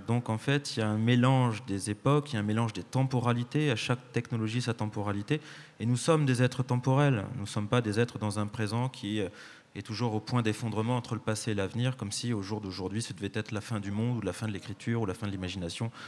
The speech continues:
parce que telle technologie apparaît. Donc effectivement, je pense qu'il y a à embrasser cette, euh,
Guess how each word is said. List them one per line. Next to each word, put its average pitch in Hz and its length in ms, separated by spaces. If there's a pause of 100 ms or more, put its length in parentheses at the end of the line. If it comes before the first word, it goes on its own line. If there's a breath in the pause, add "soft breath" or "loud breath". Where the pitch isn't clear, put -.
(260 loud breath)
parce - 140
que - 100
telle 104 240
technologie 101 580
apparaît. 104 400
Donc 87 260
effectivement, 135 560 (440 loud breath)
je - 100
pense 127 200
qu'il 107 200
y 117 60
a 127 220
à - 160
embrasser 135 720
cette, - 420
euh, 98 400